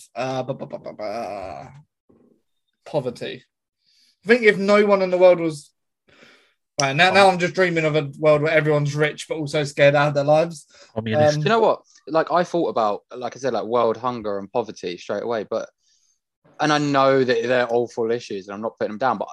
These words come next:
Speaker 3: I feel like those things are curable within our reach. Whereas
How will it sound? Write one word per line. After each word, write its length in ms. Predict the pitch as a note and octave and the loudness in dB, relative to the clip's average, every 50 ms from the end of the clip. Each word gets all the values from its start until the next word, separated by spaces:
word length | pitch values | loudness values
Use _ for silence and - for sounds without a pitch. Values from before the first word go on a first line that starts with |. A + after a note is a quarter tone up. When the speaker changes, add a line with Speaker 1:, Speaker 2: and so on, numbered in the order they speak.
| - _ | -12 _
Speaker 3:
I 80 | A#2 A2+ | -12 -10
feel 160 | - - A#2+ | -6 -4 -4
like 80 | A2+ A2+ | -2 -2
those 160 | A#2 A2+ - | -2 -4 -4
things 220 | - A#2 A2+ G#2+ - | -6 -8 -8 -8 -4
are 220 | - G#2 G#2+ G#2+ G#2+ | -2 0 0 0 -2
curable 560 | - - A#2+ A2 G#2+ G#2+ F#2 G#2 G#2+ A#2+ B2 | -6 -8 -8 -6 -6 -6 -6 -4 -4 -4 -4
within 220 | A#2 G2+ G2+ G2 G2 | -6 -6 -6 -6 -6
our 140 | F#2+ F#2+ F#2+ | -6 -6 -4
reach. 460 | G2 G2+ A2+ C3 - - - - _ _ _ _ _ _ _ | -6 -6 -8 -8 -12 -16 -20 -20 _ _ _ _ _ _ _
Whereas 500 | - A2 A2 G#2+ G#2+ G2 F#2+ - - - | -2 0 2 2 0 -2 -6 -10 -16 -20